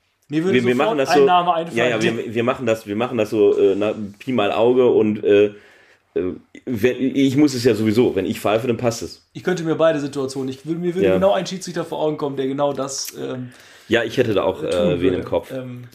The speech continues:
Speaker 1: genau, also,
Speaker 2: Ja.
Speaker 1: aber ich glaube, es macht es deutlich schneller,
Speaker 2: Ja, ja,
Speaker 1: das Spiel.
Speaker 2: auf jeden Fall. Also, äh, glaube ich auch. Also, ähm, für die Mannschaften, die sowieso schon immer gerne mit schnelle Mitte gespielt haben, ähm, wird es das nochmal schneller machen, weil der, der den Anwurf ausführt,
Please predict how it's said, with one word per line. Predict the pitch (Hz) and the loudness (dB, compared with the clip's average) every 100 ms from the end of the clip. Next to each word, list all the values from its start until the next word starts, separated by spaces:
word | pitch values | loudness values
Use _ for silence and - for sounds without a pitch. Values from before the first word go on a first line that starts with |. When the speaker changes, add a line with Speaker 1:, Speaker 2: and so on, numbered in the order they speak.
| _ | _
Speaker 1:
genau, | - 202 120 | -6 -4 -4
also, | - 139 123 | -6 -8 -8
Speaker 2:
Ja. | - _ - - | -12 _ -12 -2
Speaker 1:
aber | 151 151 - - | 0 0 -4 -16
ich | 123 | -4
glaube, | 156 175 | -2 -2
es | 170 | -4
macht | 165 | -8
es | - | -8
deutlich | 151 175 190 | -4 -6 -4
schneller, | 123 123 | 0 2
Speaker 2:
Ja, | |
ja, | 120 | 2
Speaker 1:
das | 90 | -2
Spiel. | 208 233 | -6 -4
Speaker 2:
auf | 95 | -2
jeden | 104 | -2
Fall. | - 78 - - | -4 -10 -10 -2
Also, | 104 104 101 82 101 | 2 4 4 4 2
äh, | |
glaube | 101 110 113 | 4 0 0
ich | - | 0
auch. | 127 - | 0 0
Also, | 98 101 101 95 95 | 0 4 4 4 0
ähm, | 92 90 | -2 -4
für | - | -6
die | 98 156 | -4 0
Mannschaften, | 165 143 151 135 | 0 0 -2 -2
die | 117 | -2
sowieso | 101 104 139 | 0 0 -2
schon | 151 131 | -4 -4
immer | 110 | -2
gerne | 113 131 | -2 -2
mit | 117 | -2
schnelle | - 110 | 0 2
Mitte | 107 139 139 | 2 0 -4
gespielt | 107 - 147 151 | -6 -4 -4 -4
haben, | 147 175 _ - - - _ 98 | -8 -10 _ -20 -20 -20 _ -2
ähm, | 95 107 101 | 0 0 -2
wird | 117 | -4
es | 120 | -2
das | 117 107 | -2 0
nochmal | 113 123 117 110 92 - - | -2 -2 -2 0 -2 -6 -10
schneller | - 127 107 | 0 2 2
machen, | 95 95 | -2 -2
weil | 95 104 | 0 2
der, | 107 101 98 _ _ _ - _ - | 2 -2 -8 _ _ _ -20 _ -2
der | 101 | 0
den | 107 | 2
Anwurf | - 107 104 - | 0 2 0 2
ausführt, | 120 139 - 98 82 | 0 0 -2 -2 -2